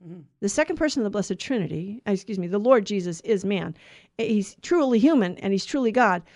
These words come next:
Speaker 2: But it was the second person of the Blessed Trinity who takes to himself this human nature, Jesus of Nazareth. And, uh,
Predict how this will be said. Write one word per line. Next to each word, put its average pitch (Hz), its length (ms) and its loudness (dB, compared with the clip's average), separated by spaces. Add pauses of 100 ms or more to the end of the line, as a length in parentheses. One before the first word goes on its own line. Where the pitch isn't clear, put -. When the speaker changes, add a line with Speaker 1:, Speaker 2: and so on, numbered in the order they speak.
(220)
Speaker 2:
But 233 140 2
it 240 60 0
was 226 120 0
the 233 80 -4
second 320 300 0
person 262 200 -2
of 208 60 -4
the 220 40 -4
Blessed 208 220 -2
Trinity 277 260 -4
who 202 80 -2
takes 302 280 -2
to 254 80 -4
himself 208 300 -2
this 202 160 -2
human 240 360 0
nature, 208 460 -4 (560)
Jesus 247 420 0
of 190 80 0
Nazareth. 185 600 -2 (400)
And, 226 200 -2 (100)
uh, - 60 -6